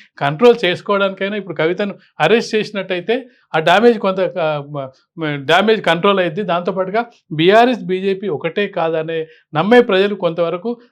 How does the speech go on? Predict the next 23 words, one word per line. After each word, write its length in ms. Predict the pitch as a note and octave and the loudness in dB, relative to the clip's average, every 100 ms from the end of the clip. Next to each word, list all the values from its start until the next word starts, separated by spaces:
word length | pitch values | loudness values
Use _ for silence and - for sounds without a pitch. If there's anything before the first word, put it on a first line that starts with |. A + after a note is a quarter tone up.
| - | -2
దాని 160 | E3 G3 | 0 2
నుంచి 160 | G#3 | -2
బయటపడతారనే 880 | G#3 D3+ F3 G#3 G3+ - F#3+ F3+ F3+ | 0 0 2 0 -2 -2 -4 -4 -4
ప్రయత్నంలో 520 | E3+ D3+ D3+ F#3 E3+ | -4 -4 -4 -6 -6
భాగంగా 340 | D#3 D3+ D#3+ G3+ | -4 -6 -6 -8
కవితను 460 | F#3 E3+ E3+ F#3 | -2 -2 -2 -4
అరెస్ట్ 280 | D#3 D#3 D3+ | -4 -4 -4
చేయడం 220 | E3+ D#3+ | -4 -6
జరిగింది. 240 | D#3 C#3 C#3 - _ - | -8 -12 -14 -20 _ 0
కవిత 260 | D#3 G#3 B3 | 2 4 4
అరెస్టుకు 520 | G3+ A3 A3 A3+ G3+ | 4 2 -2 -8 -4
నిరసనగా 640 | D3+ D#3+ G3 G3 G3+ A#3+ - _ - | -4 -4 -4 -2 -2 -2 -6 _ -6
బీఆర్ఎస్ 480 | D3+ G3+ B3 A#3 - | 2 4 4 2 0
పార్టీ 260 | G3 F#3+ | 0 0
నాయకులు, 580 | F3+ E3+ E3 F3+ D#3+ B2+ _ _ - | -4 -4 -4 -4 -4 -8 _ _ -8
ఆ, 240 | C#3 C#3 C3+ C#3 C3+ C3+ B2+ | -6 -6 -8 -10 -10 -10 -4
నిరసనలకు 580 | C#3+ G3+ A#3+ A#3+ A3+ G#3 | -2 2 2 2 0 -4
పిలుపునిస్తే 800 | E3 E3 F3 G3 F#3 G3+ A#3 - _ C#3 | -8 -6 -6 -6 -6 -4 -4 -6 _ -4
ఎక్కడ 220 | G3+ F#3+ | 0 0
కూడా 160 | G3 | 0
స్పందించిన 520 | F#3 - C#3+ E3 E3 D3+ | 0 0 -2 -2 -4 -2
దాఖలాలు 580 | D3 C#3+ D#3 D#3+ D#3+ D#3 | -4 -4 -6 -4 -6 -8
కనపడలేదు. 560 | D3 D3 E3+ E3+ F3+ | -6 -2 0 0 -4